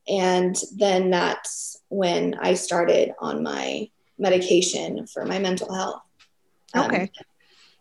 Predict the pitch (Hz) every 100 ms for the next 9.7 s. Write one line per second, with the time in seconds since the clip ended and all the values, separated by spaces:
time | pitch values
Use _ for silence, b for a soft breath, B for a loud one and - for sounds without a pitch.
0 | _ _ _ _ _ _ - - 233 220
1 | 214 254 269 226 220 208 202 - - 202
2 | 202 208 190 185 - 190 - 170 - 175
3 | - 202 190 196 185 180 175 175 165 _
4 | - 190 180 170 170 - 175 175 180 185
5 | 208 240 247 240 226 220 220 214 220 208
6 | 202 202 - _ _ _ _ _ _ -
7 | 240 240 240 226 226 - - 226 226 233
8 | 208 226 220 208 214 - 240 226 - 185
9 | 185 185 - 180 165 214 262